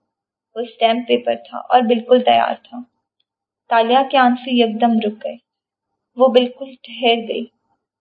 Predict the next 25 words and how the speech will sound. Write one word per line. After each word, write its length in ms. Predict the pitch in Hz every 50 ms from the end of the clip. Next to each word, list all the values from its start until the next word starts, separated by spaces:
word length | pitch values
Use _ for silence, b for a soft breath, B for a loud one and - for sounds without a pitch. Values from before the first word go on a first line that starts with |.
| _ _ _ _ _ _ _ _ -
چند 300 | 277 262 262 269 269 269
لمحے 260 | 254 254 262 262 254
کے 120 | - 269
لیے 160 | 254 262 262
کمرے 320 | - - 247 233 226 247 254
میں 120 | 247 262
خاموشی 560 | 262 - - 226 214 214 214 214 - - 226
چھا 240 | 220 - - - -
گئی۔ 180 | 220 220 233 247 - _ _ _ _ _ _ _ _ _ _ _
پھر 140 | - 277 233
اس 200 | 247 254 254 -
نے 100 | 277 262
ناک 260 | 247 220 214 214 233 226 - -
سے 60 | 269
گیلی 400 | 233 220 226 226 226 240 240 233 -
سانس 280 | 226 226 226 240 240 - -
اندر 220 | - 226 220 233
کھینچتے 520 | 233 240 - - 226 220 220 220 - - 240
ہوئے 140 | 240 233
سر 340 | 240 240 - 226 220 - -
اٹھایا 380 | - - - - 214 214 226 226
اور 80 | 233 233
دردانہ 480 | 214 226 226 226 214 214 208 208 220 226 220 226
کو 60 | 226
دیکھا۔ 320 | 214 214 - - _ _